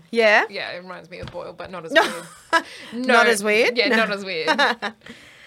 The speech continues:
Speaker 1: And then my very last one was from episode two. Terry loves yogurt.
Speaker 2: <laughs>
Speaker 1: And then Holt, he just smiles. <laughs> He's just
Speaker 2: And he
Speaker 1: like,
Speaker 2: very rarely smiles.
Speaker 1: Yeah.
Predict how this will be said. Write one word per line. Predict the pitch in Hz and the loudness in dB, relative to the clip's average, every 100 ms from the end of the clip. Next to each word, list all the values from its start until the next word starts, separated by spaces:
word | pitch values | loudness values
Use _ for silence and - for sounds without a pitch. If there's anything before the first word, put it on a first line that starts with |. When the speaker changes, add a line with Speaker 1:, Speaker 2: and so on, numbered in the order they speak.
| - - - | -20 -20 -2
Speaker 1:
And | 233 240 277 | 2 2 2
then | 294 285 | 2 4
my | 269 294 330 | 4 6 4
very | 277 247 | 4 2
last | 226 226 233 - | 4 2 2 0
one | 240 247 349 | 0 2 0
was | 277 | -6
from | - 240 | -6 -6
episode | 220 226 233 220 214 - | -6 -6 -6 -6 -6 -10
two. | - 277 311 370 554 - _ _ _ _ _ _ _ _ _ - - _ _ _ _ _ _ _ _ | -2 2 4 2 0 -6 _ _ _ _ _ _ _ _ _ -16 -16 _ _ _ _ _ _ _ _
Terry | 240 190 | -10 -8
loves | 190 190 | -10 -14
yogurt. | - - - _ _ _ | -16 -16 -20 _ _ _
Speaker 2:
<laughs> | 208 _ - 330 - 427 508 508 523 453 480 | -20 _ -20 -20 -20 -8 -4 0 0 -2 2
Speaker 1:
And | 247 | 2
then | 262 | 4
Holt, | 233 226 - _ | 4 2 0 _
he | - | -12
just | 233 240 | -10 -10
smiles. | 262 247 - _ _ | -10 -12 -14 _ _
<laughs> | _ 349 392 403 403 427 466 - - 240 | _ -10 -8 -4 -4 -4 -6 -6 -2 -2
He's | 220 | 0
just | 240 | 2
Speaker 2:
And | 233 | 4
he | 208 | 2
Speaker 1:
like, | 247 | 0
Speaker 2:
very | 262 269 247 | 0 4 2
rarely | 254 240 220 214 214 220 | 0 -4 -4 -4 -6 -10
smiles. | 233 233 208 208 214 | -6 -4 -4 -6 0
Speaker 1:
Yeah. | 320 302 311 | 4 6 4